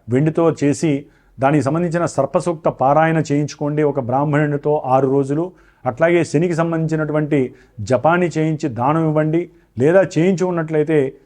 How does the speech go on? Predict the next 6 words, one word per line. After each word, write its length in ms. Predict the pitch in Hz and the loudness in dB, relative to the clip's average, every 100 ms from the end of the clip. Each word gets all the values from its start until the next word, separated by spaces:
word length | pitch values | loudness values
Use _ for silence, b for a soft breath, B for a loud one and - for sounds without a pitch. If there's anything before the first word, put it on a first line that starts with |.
| b | b
శనికి 340 | - 156 190 | -2 0 2
సంబంధించినటువంటి 800 | 170 175 165 160 156 151 151 147 139 - | 0 -2 -2 -2 -4 -4 -2 -2 -4 -6
దశరథ 500 | 113 135 160 185 180 | -2 0 2 2 2
శని 320 | 165 - 160 | 0 0 0
ప్రోక్తాన్ని 640 | 175 - 151 151 156 156 156 | 0 -2 -2 0 0 2 2
కానీ, 320 | 156 160 | 2 2